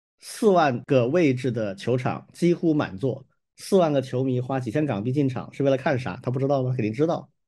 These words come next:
那这个事情如果出问题了，他要背主要的锅，他没有预期吗？他肯定有预期。这就像我们以前的那些戏班子，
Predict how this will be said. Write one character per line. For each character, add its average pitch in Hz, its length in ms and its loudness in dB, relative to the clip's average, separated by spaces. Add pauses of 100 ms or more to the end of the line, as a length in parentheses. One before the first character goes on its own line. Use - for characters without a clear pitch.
(460)
那 175 120 6
这 226 120 2
个 196 100 4
事 190 180 2
情 156 180 0
如 151 100 0
果 139 120 4
出 160 180 -2
问 160 160 2
题 123 120 -4
了， 110 260 -4 (200)
他 170 180 2
要 151 160 4
背 165 300 4
主 104 160 -8
要 143 140 2
的 127 120 2
锅， 139 260 0
他 143 160 -6
没 143 100 0
有 131 120 2
预 151 140 0
期 131 200 -4
吗？ 127 320 -2
他 139 240 -2
肯 101 320 -4
定 156 160 0
有 101 180 0
预 107 120 -2
期。 - 300 -16 (340)
这 196 100 -2
就 180 140 6
像 160 240 0
我 120 100 -2
们 147 120 0
以 123 140 0
前 117 220 -2
的 143 100 2
那 143 120 0
些 139 140 0
戏 147 200 -2
班 156 260 0
子， 123 220 -4